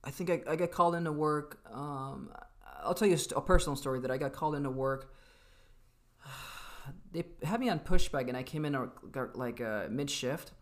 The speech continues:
And I guess they were busy, and, and, and it's typical sometimes, you know, you're called in, you can make it earlier because eventu-, you know, you're supposed to be coming in at eleven instead of seven, so you come in, um, to,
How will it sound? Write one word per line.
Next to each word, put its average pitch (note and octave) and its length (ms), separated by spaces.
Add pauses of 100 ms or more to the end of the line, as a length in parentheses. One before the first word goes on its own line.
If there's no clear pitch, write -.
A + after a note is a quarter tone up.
(1160)
And G#3 100
I - 20
guess A#3 160
they G3+ 60
were D#3 120
busy, B2+ 380
and, C#3 100
and, B2+ 220
and B2+ 280
it's F#3 200
typical B2 380
sometimes, A#2+ 480
you A#2+ 40
know, A2+ 60
you're A#2 200 (180)
called B2 340
in, A2+ 280 (340)
you D#3 100
can E3+ 240
make D3 180
it B2+ 80
earlier B2 380
because A#2 400
eventu-, B2+ 520
you C#3+ 80
know, B2+ 40
you're B2 200
supposed C3+ 260
to C#3+ 60
be A#2+ 80
coming B2 260
in A#2+ 100
at - 140
eleven D#3 580 (460)
instead C3+ 340
of C3+ 80
seven, C3 340
so B2 140
you B2 140
come B2+ 260
in, B2 380
um, A2+ 440
to, A#2 600